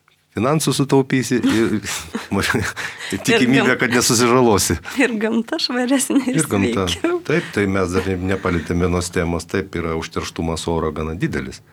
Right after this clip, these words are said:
Speaker 1: Ir vidaus ligų gydytojai tikrai kelias savaitės dirba, nes įvairių smalkių, metalo, oksidų, visokių ten trisdešimt keturiasdešimt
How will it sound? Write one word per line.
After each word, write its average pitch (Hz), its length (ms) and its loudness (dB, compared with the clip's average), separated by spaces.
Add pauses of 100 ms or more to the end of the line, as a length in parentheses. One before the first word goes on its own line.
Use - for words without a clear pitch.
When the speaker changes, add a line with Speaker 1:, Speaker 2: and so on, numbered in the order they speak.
(320)
Speaker 1:
Ir 82 180 -4 (460)
vidaus 90 320 0
ligų 95 180 0
gydytojai 92 480 -2
tikrai 92 380 -2
kelias 90 340 -2
savaitės 90 920 -4
dirba, 85 560 -2
nes 80 320 -8 (920)
įvairių 85 440 0
smalkių, 101 720 -2 (220)
metalo, 95 720 -2
oksidų, 95 440 -4
visokių 92 400 -4
ten 87 160 -8
trisdešimt 95 400 -2
keturiasdešimt 90 640 -4